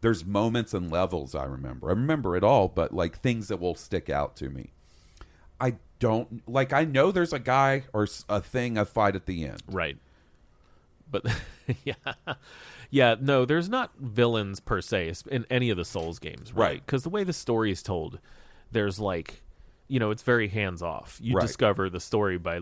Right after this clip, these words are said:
Speaker 2: the item descriptions and things like that. There's not, like, a guy who's gonna come out and be like, "Ooh, unchosen undead, you're going to die." You know what I mean? Like,
Speaker 1: I
Speaker 2: nobody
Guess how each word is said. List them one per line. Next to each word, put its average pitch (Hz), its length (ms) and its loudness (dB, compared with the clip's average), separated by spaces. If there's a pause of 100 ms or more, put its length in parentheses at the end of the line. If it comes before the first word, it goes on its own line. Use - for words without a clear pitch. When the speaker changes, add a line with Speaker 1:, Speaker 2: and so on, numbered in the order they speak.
(120)
Speaker 2:
the - 140 -10
item 90 260 -4
descriptions 87 580 -10
and 87 160 -12
things 85 320 -8
like 78 200 -12
that. 80 120 -10
There's 139 200 -4
not, 110 200 0
like, 87 140 -6
a 95 60 -12
guy 87 260 -4
who's 92 160 -10
gonna 80 180 -10
come 98 180 -8
out 82 140 -6
and 101 80 -10
be 104 60 -2
like, - 220 -8 (140)
"Ooh, 143 680 0 (580)
unchosen 180 640 4
undead, 147 640 4
you're 156 140 2
going 160 300 2
to 165 120 -2
die." 127 520 4
You 110 180 0
know 104 80 -4
what 107 80 -2
I 98 80 -4
mean? 98 220 -6
Like, 92 80 -2
Speaker 1:
I 180 120 8
Speaker 2:
nobody 101 300 -4